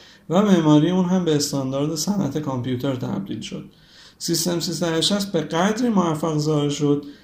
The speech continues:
که حتی مینفریم های امروزی آی بی ام هم هنوز بر مبنای معماری مشابه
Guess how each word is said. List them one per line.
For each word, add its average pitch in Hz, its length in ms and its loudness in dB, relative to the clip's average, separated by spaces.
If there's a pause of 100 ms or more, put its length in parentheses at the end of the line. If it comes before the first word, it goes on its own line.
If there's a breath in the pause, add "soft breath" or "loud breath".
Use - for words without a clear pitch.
(160 loud breath)
که 160 100 -6
حتی 196 260 2
مینفریم 170 600 0
های 202 220 2
امروزی 165 440 0
آی 151 280 4
بی 147 260 2
ام 185 160 2
هم 202 200 2
هنوز 196 460 2
بر 175 200 0
مبنای 160 600 -2
معماری 151 640 0
مشابه 156 720 -2